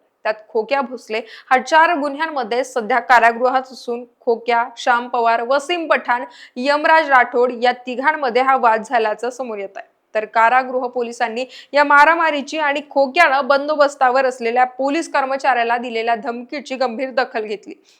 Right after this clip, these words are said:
आणि याबद्दल त्यांनी बीडच्या शिवाजीनगर पोलीस ठाण्यात गुन्हा दाखल केला. तसंच बीड जिल्हा कारागृहात याआधी सुद्धा गांजा, मोबाईल फोन आढळून आला होता, पण हाच गांजा वाटून घेण्यावरून कैद्यांमध्ये मोठा वाद आणि कर्मचाऱ्याला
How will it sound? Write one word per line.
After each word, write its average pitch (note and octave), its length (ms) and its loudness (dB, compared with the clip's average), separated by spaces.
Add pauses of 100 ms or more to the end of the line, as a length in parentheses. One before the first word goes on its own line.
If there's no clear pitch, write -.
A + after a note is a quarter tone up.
(100)
आणि A3+ 200 -6
याबद्दल A#3 540 0
त्यांनी A3+ 300 -8
बीडच्या A3 480 -4
शिवाजीनगर C#4+ 720 0
पोलीस C4 360 -8
ठाण्यात A#3 300 -4
गुन्हा A#3+ 260 -4
दाखल A#3+ 280 -4 (100)
केला. - 120 -10 (440)
तसंच F#4+ 360 2
बीड F4+ 200 2
जिल्हा D4 340 2
कारागृहात C4 680 0
याआधी B3+ 340 0
सुद्धा A3+ 380 -2
गांजा, A3+ 540 0 (120)
मोबाईल A#3 400 -2
फोन A#3+ 180 -4 (100)
आढळून B3+ 440 0
आला G3 180 -2
होता, F#3 200 -8 (380)
पण A3+ 160 -2
हाच C4+ 380 4
गांजा A3 320 0 (340)
वाटून C4+ 500 6
घेण्यावरून D#4 640 2
कैद्यांमध्ये C4 640 0
मोठा A#3+ 320 -2
वाद A#3 240 2 (200)
आणि A3+ 180 -4
कर्मचाऱ्याला A#3+ 800 0